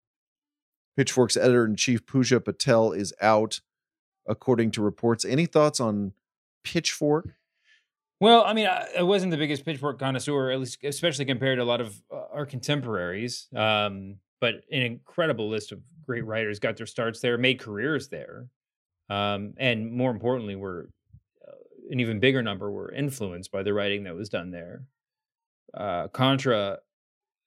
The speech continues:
Speaker 2: the Sports Illustrated discussion we had before, Pitchfork was a creation of the internet, you know, and, and, and was some, but similarly, she could have had,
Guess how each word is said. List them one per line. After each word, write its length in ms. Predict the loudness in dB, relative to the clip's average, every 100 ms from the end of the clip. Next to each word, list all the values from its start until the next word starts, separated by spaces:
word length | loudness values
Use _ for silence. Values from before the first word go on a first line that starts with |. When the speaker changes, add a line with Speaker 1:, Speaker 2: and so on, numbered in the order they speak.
| -14
Speaker 2:
the 180 | -10
Sports 300 | -8 -4 -2
Illustrated 380 | 0 -2 -4 -6
discussion 420 | -6 -6 -6 -6
we 80 | -6
had 180 | -6 -6
before, 520 | -8 -10 -6 -6 -8 -10
Pitchfork 440 | -4 -4 -2 -4 -2
was 380 | -4 -4 -8 -18 _ _ _ _ -12
a 60 |
creation 380 | -4 0 0 2
of 120 | -2
the 100 | 0
internet, 400 | -4 -6 -8 -6
you 80 | -6
know, 160 | -4 -4
and, 140 | -6
and, 260 | -4 -6 -6 -8
and 320 | -4 -4 -4 -10 -16 -8
was 340 | -6 -4 -6 _ _ _ _ _ _ -4
some, 280 | 0 0 -2
but 400 | -10 0 0 2
similarly, 480 | 2 2 2 0 -2
she 100 | -4
could 160 | -4
have 100 | -2
had, 160 | 0